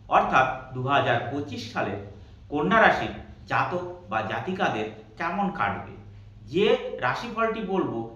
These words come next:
সেটি জেনারেল প্রেডিকশন, অর্থাৎ সকলের জন্য। পার্সোনালি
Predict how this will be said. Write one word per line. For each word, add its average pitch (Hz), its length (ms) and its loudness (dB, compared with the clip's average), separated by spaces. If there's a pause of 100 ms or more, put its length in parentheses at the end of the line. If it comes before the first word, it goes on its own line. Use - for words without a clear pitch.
সেটি 143 340 -6 (320)
জেনারেল 180 380 0
প্রেডিকশন, 131 500 -6 (120)
অর্থাৎ 123 360 0 (280)
সকলের 220 540 -2 (300)
জন্য। 107 280 -2 (420)
পার্সোনালি 170 580 2